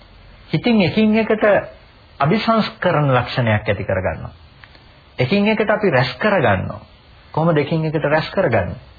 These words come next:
රූපය දැකපු මම තමයි ශබ්දය අහන්නේ. ශබ්දය අහපු මම තමයි ගඳ සුවඳ විඳින්නේ. ගඳ සුවඳ විඳින මම තමයි රස විඳින්නේ. රස විඳපු මම තමයි ස්පර්ශ දැනගන්නේ. ස්පර්ශ දැනගත්ත මම තමයි හිතින් හිතන්නේ, අරමුණු ගැන දැනගන්නේ.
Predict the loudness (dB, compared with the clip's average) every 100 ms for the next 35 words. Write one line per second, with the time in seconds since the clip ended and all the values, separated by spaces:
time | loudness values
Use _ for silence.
0 | -20 -20 -20 -20 -6 0 0 0 2 2
1 | 2 0 -2 -4 -2 0 0 0 0 0
2 | 0 -2 -8 -10 -4 -4 0 2 2 2
3 | -2 -2 -8 -4 -2 0 2 2 2 -2
4 | -2 -2 -2 -4 -2 -2 -2 0 0 0
5 | -2 -2 -2 -4 -8 -4 -2 0 -2 -2
6 | -2 -2 -2 -2 0 -2 -2 -4 -4 -4
7 | -2 0 0 0 -2 -6 -4 -4 -2 -2
8 | -2 -2 -2 -4 -6 -6 -4 -4 -8 -18
9 | -20 -20 -20 -20 -20 -14 -14 -2 -2 0
10 | 0 0 0 -2 -6 -10 -4 -2 -2 -2
11 | 0 0 0 -2 -2 -2 -4 -4 -4 -4
12 | -6 -12 -20 -20 -20 -20 -20 -14 -10 -4
13 | -2 0 0 0 0 2 2 2 0 0
14 | -4 -4 -4 -4 -8